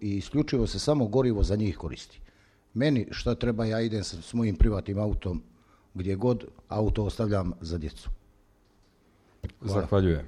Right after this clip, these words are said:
Speaker 2: zahvaljujem na pojašnjenju. Kolege, eto, dobili smo, dobili smo neka pojašnjenja od strane gospođe Mrdak i direktora Krunića. Ja jedino što mogu reći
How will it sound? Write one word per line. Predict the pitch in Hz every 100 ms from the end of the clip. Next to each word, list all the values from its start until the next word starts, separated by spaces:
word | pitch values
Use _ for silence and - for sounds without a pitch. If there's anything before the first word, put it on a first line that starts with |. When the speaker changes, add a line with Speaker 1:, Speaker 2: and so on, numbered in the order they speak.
| 87
Speaker 2:
zahvaljujem | 90 92 98 95 85
na |
pojašnjenju. | 80 85 80 82 78 71 - - - - - - - - - _ _ _ - - - - - _ _ _ _ _ _ _ - _
Kolege, | - 101 104 98
eto, | 98 95
dobili | 92 92 90
smo, | 85 90 85 80 85 - - -
dobili | 101 98 90 82
smo | -
neka | 87 85 82 78 73
pojašnjenja | - 92 85 101 101 101 92 82 - _ _ _ _ _ _ _ _ _ _
od | 95 87
strane | - 95 95 92 85 76 - _
gospođe | 90 90 - 85 90
Mrdak | 101 98 87 80 85
i |
direktora | 87 87 - 82 78
Krunića. | - 104 107 92 - 92 80 - _ _ _ _ - _ _ _ _ _ _ _
Ja | 95
jedino | 95 104 92
što | -
mogu | 98 92 95
reći | 95 - 92